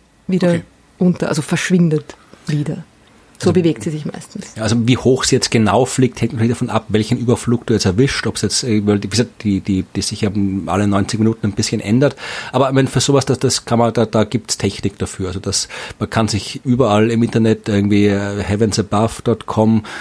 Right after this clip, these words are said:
Speaker 3: äh, oder sonst wo, bei der nasa, bei der esa, überall gibt's Seiten, wo man sich genau für den eigenen Standort anzeigen lassen kann,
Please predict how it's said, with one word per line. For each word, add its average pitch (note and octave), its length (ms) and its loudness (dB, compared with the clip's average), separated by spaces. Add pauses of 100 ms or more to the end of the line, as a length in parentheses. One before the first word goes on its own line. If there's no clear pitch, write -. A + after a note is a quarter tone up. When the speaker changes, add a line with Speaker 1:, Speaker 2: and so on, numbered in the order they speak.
(160)
Speaker 3:
äh, A2+ 60 0
oder A2 200 2
sonst - 380 0
wo, G#2+ 100 4
bei G#2 120 2
der G#2+ 100 4
nasa, G#2 340 2
bei A2+ 80 2
der G#2+ 160 0
esa, A2 220 0
überall A#2+ 340 2
gibt's - 320 -6
Seiten, G#2+ 300 2
wo A#2+ 60 4
man A#2 100 2
sich A2+ 120 -4
genau G#2+ 300 2
für A#2 120 0
den A2 120 2
eigenen A2 460 2
Standort A2+ 420 0
anzeigen A2+ 500 0
lassen G#2+ 300 0
kann, A#2 220 2